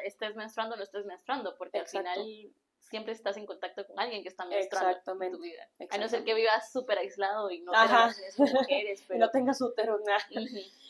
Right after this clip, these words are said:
Speaker 2: Eh, entonces, bueno, tratamos de que sean espacios como muy abiertos,
Speaker 1: Ujú.
Speaker 2: eh, y también muy abiertos al debate y a la, y a la discusión, ¿verdad?
Speaker 1: Claro.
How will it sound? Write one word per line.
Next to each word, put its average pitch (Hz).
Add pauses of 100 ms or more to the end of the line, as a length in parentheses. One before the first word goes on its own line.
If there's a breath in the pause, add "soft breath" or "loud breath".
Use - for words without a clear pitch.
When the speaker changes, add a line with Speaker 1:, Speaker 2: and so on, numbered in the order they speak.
(180 loud breath)
Speaker 2:
Eh, 202
entonces, 226
bueno, 214
tratamos 196
de 233
que 220
sean 202
espacios 196
como 214
muy 202
abiertos, 262
Speaker 1:
Ujú. 202
Speaker 2:
eh, 196 (100)
y 285
también 262
muy 247
abiertos 247
al 247
debate 180
y 202
a 185
la, 180
y -
a -
la -
discusión, -
¿verdad? -
Speaker 1:
Claro. 180